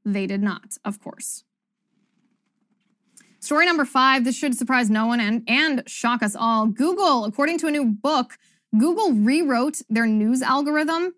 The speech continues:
in order in a specific effort to harm President Trump in tw-, in twenty sixteen.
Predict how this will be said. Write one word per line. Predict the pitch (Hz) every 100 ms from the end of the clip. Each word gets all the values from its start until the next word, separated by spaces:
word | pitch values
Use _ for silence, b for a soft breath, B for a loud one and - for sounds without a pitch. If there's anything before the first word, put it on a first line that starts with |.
| _ _ _ -
in | 254 262
order | 262 320 294 208
in | 214
a | 233
specific | - 240 285 -
effort | 247 254
to | 226
harm | 202 233 247
President | 247 226 220 208
Trump | 220 214
in | - 208
tw-, | - 208
in | 226 220
twenty | 226 214 208
sixteen. | 208 202 - 208 208